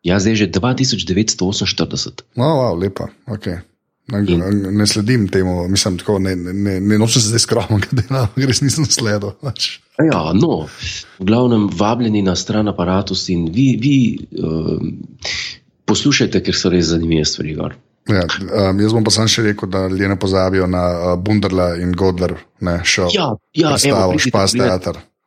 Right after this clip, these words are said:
Speaker 1: Tako,
Speaker 2: Ja.
Speaker 1: Špas teater, poglejte, na datumu je ogromno, gostujemo okoli.
Speaker 2: Ja,
Speaker 1: Pa
Speaker 2: sem,
Speaker 1: tudi smo
Speaker 2: sem dal tudi link od spodaj, tako da
Speaker 1: Oh,
Speaker 2: lahko
Speaker 1: cool,
Speaker 2: kliknejo.
Speaker 1: thank you.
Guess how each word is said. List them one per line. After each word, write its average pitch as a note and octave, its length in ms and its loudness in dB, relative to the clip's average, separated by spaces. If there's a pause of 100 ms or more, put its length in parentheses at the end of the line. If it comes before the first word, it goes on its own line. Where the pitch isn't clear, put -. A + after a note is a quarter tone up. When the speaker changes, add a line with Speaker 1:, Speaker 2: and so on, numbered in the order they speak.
Speaker 1:
Tako, G#2+ 220 0
Speaker 2:
Ja. G#2+ 80 -2
Speaker 1:
Špas A2+ 260 0
teater, G#2+ 360 -2
poglejte, A#2+ 420 0
na F#2+ 200 2 (300)
datumu G#2+ 480 0
je E2 80 0
ogromno, G2 580 0
gostujemo G2 600 0
okoli. G2 340 0 (260)
Speaker 2:
Ja, G#2 140 0
Speaker 1:
Pa G2 80 2
Speaker 2:
sem, G#2+ 140 2
Speaker 1:
tudi G#2+ 160 0
smo G2 200 -6
Speaker 2:
sem A2+ 220 2
dal A#2+ 160 2
tudi - 220 -4
link G2 180 -2
od - 100 -14
spodaj, E2 400 -8
tako - 220 -18
da F2 140 -14 (320)
Speaker 1:
Oh, G#2+ 180 4
Speaker 2:
lahko E2+ 180 0
Speaker 1:
cool, G2 140 2
Speaker 2:
kliknejo. D#2 100 -4
Speaker 1:
thank G#2+ 220 -2
you. D#2+ 180 -6